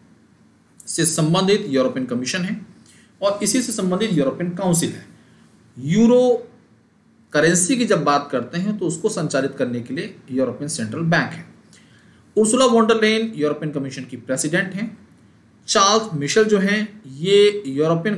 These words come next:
काउंसिल के प्रेसिडेंट हैं। यूरोपियन काउंसिल जो है, उसके प्रेसिडेंट हैं। तो confuse बिल्कुल मत होइएगा काउंसिल और कमीशन में। अगली बात, क्रिस्टीन लगाडे यूरोपियन सेंट्रल बैंक की head हैं, ईसीबी की head हैं, headquarter Frankfurt। ऑड्रे अजौले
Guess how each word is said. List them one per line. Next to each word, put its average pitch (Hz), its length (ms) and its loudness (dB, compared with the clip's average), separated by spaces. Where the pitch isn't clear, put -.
काउंसिल 175 500 -2
के 160 100 0
प्रेसिडेंट 110 460 -8
हैं। - 220 -20
यूरोपियन 147 420 -2
काउंसिल 143 360 0
जो 147 160 -2
है, 147 160 -8
उसके 160 220 -2
प्रेसिडेंट - 480 -12
हैं। - 100 -20
तो 117 120 -12
confuse 127 400 -4
बिल्कुल 120 300 -6
मत 147 160 -6
होइएगा 147 240 -2
काउंसिल 123 340 -4
और 151 140 -4
कमीशन 117 340 -6
में। 90 160 -16
अगली 117 200 -4
बात, 131 360 -4
क्रिस्टीन 190 420 2
लगाडे 160 460 2
यूरोपियन 180 440 2
सेंट्रल 170 300 0
बैंक 135 260 -2
की 113 120 -8
head 151 220 0
हैं, 175 320 -2
ईसीबी 151 420 -2
की 170 120 0
head 165 180 2
हैं, 233 220 -10
headquarter 120 380 -8
Frankfurt। 123 560 -4
ऑड्रे 185 340 2
अजौले 175 420 2